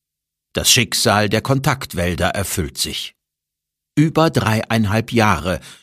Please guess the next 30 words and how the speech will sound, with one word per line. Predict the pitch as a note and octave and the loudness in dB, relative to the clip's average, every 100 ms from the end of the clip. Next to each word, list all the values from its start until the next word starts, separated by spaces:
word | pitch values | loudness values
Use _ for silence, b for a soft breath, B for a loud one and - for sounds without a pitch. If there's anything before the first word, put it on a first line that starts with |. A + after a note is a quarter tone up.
| B | B
währte | F#2+ G2 F#2 | 0 0 2
der | G#2 F#2 | 0 2
verzweifelte | F#2+ - A#2 A#2+ - A#2 A2+ - | 0 2 2 2 0 0 0 -2
Abwehrkampf | A2+ - G#2+ - A2 A2+ - | -4 0 0 2 -2 -2 -2
der | G2+ | 0
Milchstraße | F#2 G#2+ G#2+ - - G#2+ G#2+ G2+ A#2+ | 2 2 0 -4 -2 0 2 2 0
gegen | G#2 G#2 G#2 | 0 0 2
die | A2+ | 2
wohl | G2 F#2+ | 2 2
größte | E2+ G#2+ A#2+ - A#2+ | 2 2 2 2 -2
Gefahr, | F2 - A#2 A2+ A2 B B B B - | -4 0 2 2 0 B B B B 0
der | G#2+ | 2
sich | G2+ A#2+ | 2 2
die | C3+ | 2
lokale | A#2 G2+ B2+ C#3 C#3+ A#2+ | 2 2 0 0 2 0
Gruppe | - C3 C#3+ C3 | 2 0 2 -2
der | G2+ | -2
Galaxien, | F#2+ F2+ D#2+ - C3 A#2 A2 G#2+ B B _ | -2 -4 -2 0 2 4 2 0 B B _
ein | - F2 | -4 0
wesentlicher | A2 B2+ G#2+ A2+ G2 F#2 F#2 | 2 2 2 0 0 -2 -2
Teil | A#2+ B2 A#2+ | 0 0 0
der | G2+ | 0
Mächtigkeitsballung | F#2 G#2+ - B2+ A2 - G#2 - - G#2+ G#2 G2+ | 0 0 0 -2 -2 0 -2 -2 -2 0 2 0
von | - F#2 F#2 | 0 -2 0
S, | B2+ A2+ - - B | 0 2 2 0 B
jemals | G2+ G#2+ G2 F#2+ F#2+ G2+ - | 0 4 4 4 4 2 0
ausgesetzt | - G2+ F2 - E2+ D2+ E2+ - - | 0 0 0 -4 -4 -4 -4 -6 -6
sah. | - D#2 - _ _ _ _ _ _ | -2 -2 -2 _ _ _ _ _ _
Die | F#2 | 0
Entstehung | D2+ - B2+ A2+ A2 A2 G#2+ | 2 0 4 4 4 2 0